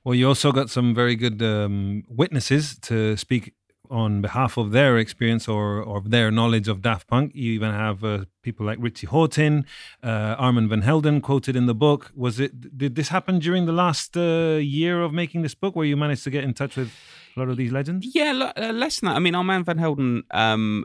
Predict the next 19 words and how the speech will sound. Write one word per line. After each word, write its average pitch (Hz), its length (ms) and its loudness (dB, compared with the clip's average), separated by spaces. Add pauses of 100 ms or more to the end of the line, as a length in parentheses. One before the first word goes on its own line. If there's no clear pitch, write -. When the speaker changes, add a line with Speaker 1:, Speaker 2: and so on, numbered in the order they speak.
Speaker 2:
is 107 180 -4
a 110 60 -8
quote 107 240 -4
from 101 100 -4
a 92 40 -6
podcast. 101 340 -6
He 117 120 -4
didn't 95 280 -4
want 90 240 -4
to, 87 200 -4
Speaker 1:
Oh, 107 140 0
Speaker 2:
he 98 80 -4
Speaker 1:
okay. 87 60 -10
Speaker 2:
didn't 76 120 -8
want 85 140 -10
to - 120 -10
do 85 40 -4
an 85 80 -4
interview, 85 460 -6